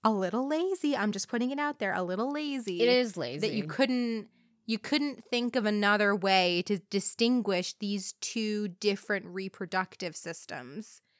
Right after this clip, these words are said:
Speaker 1: that wasn't humanoid. It's treating your readers like they're stupid, which,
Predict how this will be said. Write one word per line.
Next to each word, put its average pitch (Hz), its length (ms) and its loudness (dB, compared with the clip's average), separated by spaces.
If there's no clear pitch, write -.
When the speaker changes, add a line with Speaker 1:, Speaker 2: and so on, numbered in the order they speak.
Speaker 1:
that 196 320 6
wasn't 196 400 0
humanoid. 170 760 -4
It's - 300 2
treating 294 760 0
your 226 600 2
readers 202 800 0
like 185 400 2
they're 185 300 4
stupid, - 800 -6
which, - 520 -2